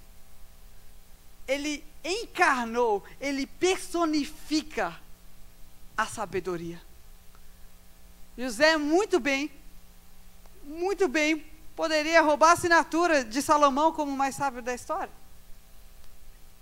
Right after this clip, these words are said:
Seria mais óbvio que Salomão fosse autor de Provérbios, o livro da sabedoria, do que o próprio, do que o próprio Salomão.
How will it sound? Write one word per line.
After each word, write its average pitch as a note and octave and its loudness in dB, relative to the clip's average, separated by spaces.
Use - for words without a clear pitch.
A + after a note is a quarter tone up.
Seria E4+ 2
mais E4 4
óbvio C4 4
que A#3+ -14
Salomão D4+ 4
fosse D4+ 0
autor C4 8
de C#4+ -2
Provérbios, A3+ 2
o A3+ -6
livro C4+ -2
da C4 0
sabedoria, A3+ -2
do D4 -4
que E4 0
o D#4+ -2
próprio, D4+ 4
do G#3+ -14
que A#3 -10
o - -10
próprio C4+ -2
Salomão. D4+ 0